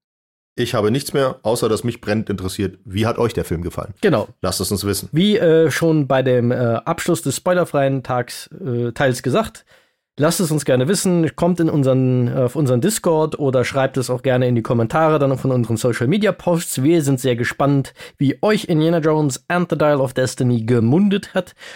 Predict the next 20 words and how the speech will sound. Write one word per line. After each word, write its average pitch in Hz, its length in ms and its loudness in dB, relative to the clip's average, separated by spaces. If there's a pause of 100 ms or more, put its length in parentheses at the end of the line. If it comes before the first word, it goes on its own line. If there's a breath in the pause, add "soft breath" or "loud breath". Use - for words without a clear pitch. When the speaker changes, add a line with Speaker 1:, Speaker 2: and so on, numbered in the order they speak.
(200 loud breath)
Speaker 2:
Und 226 300 2
dann 185 100 4
fackel 160 320 0
ich 147 140 0
nicht 139 140 0
mehr 123 120 2
länger. 147 280 2
Meinen 123 260 2
langen 131 260 2
Sermon 127 400 2
habe 123 140 0
ich 113 80 -4
ja 117 80 -2
schon 160 140 -4
abgesondert, 147 560 0
deshalb 131 260 -2
sage 104 240 0
ich - 80 -2
jetzt - 260 -2
einfach 127 440 -2